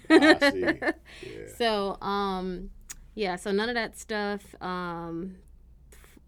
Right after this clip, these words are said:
Speaker 2: uh, five meals a day.
Speaker 1: Oh, five. Okay.
Speaker 2: Yep.
Speaker 1: That's what's up.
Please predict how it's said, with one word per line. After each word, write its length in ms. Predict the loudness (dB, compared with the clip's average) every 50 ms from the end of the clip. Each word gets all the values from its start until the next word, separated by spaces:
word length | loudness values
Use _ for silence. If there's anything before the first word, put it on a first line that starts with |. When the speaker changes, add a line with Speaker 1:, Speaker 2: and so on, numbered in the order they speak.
| -14
Speaker 2:
uh, 200 | -12 -10 -10 -10 -8
five 320 | -4 -2 -2 0 0 -2
meals 420 | -2 -2 -2 -2 -2 -4 -6 -6 -6
a 40 |
day. 440 | -6 -4 -4 -4 -4 -4 -6 -8 -10 -12 -12 -14 -14 -14 -16 -18 -20 -20 -18 -14
Speaker 1:
Oh, 60 | -16 -14
five. 340 | -12 -10 -8 -8 -8 -8 -8
Okay. 200 | -10 -10 -12 -12 -8
Speaker 2:
Yep. 260 | -6 -4 -4 -4 -6 -8
Speaker 1:
That's 240 | -10 -12 -12 -12 -12
what's 120 | -14 -14
up. 80 | -16